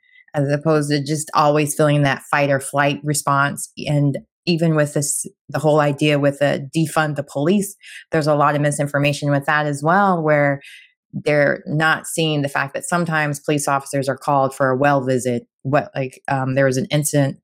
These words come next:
where a teacher called the police because a little twelve-year-old boy flashed a Nerf gun in front of the camera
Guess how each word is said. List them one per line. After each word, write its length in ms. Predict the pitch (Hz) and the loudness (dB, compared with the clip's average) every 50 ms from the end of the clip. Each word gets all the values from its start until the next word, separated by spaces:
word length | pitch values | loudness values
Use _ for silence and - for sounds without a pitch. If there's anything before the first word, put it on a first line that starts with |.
| _ _ | _ _
where 280 | - 139 143 139 139 135 | 0 2 4 4 4 4
a 100 | - 139 139 | 2 0 -4
teacher 360 | - - 208 202 - 185 170 | 0 0 0 2 2 2 0
called 580 | 170 - - 170 160 156 151 151 147 143 139 139 - _ _ - - - - _ _ | 0 0 2 4 4 6 6 6 4 2 0 -6 -12 _ _ -20 -20 -20 -20 _ _
the 60 | 147 | -12
police 460 | - - 160 156 147 - - - - - - | -4 0 0 0 0 -2 -4 -6 -8 -6 -6
because 480 | 156 143 - 151 147 143 143 139 139 | -4 -2 0 2 2 2 2 2 0
a 240 | 139 - 143 139 135 | 0 0 0 0 0
little 360 | 139 160 202 214 214 214 214 | 0 2 2 4 4 2 2
twelve-year-old 500 | 214 - 190 180 180 175 170 165 160 147 | 2 2 2 2 4 4 2 2 0 0
boy 360 | 135 139 135 135 135 131 131 131 - - | 0 2 2 2 2 2 0 -2 -4 -2
flashed 600 | - 151 147 147 151 156 151 - - - - - _ _ _ _ _ _ _ _ | 0 0 0 0 -2 -6 -6 -8 -12 -16 -20 -20 _ _ _ _ _ _ _ _
a 100 | 147 147 143 135 | -2 0 0 0
Nerf 380 | 139 143 160 156 160 160 156 - - | 2 2 2 2 2 0 -4 -4 -2
gun 420 | 139 131 117 113 113 110 110 113 - _ _ _ - | -2 0 0 -2 -2 -4 -6 -8 -10 _ _ _ -4
in 100 | 143 143 | -4 -4
front 220 | 139 - 147 139 143 | -2 0 0 0 0
of 60 | 135 | 0
the 140 | 143 139 131 | 0 -2 -2
camera 600 | - - 147 139 135 135 131 127 127 123 127 - | -2 -2 -2 -2 -2 -2 -2 -2 -4 -4 -6 -8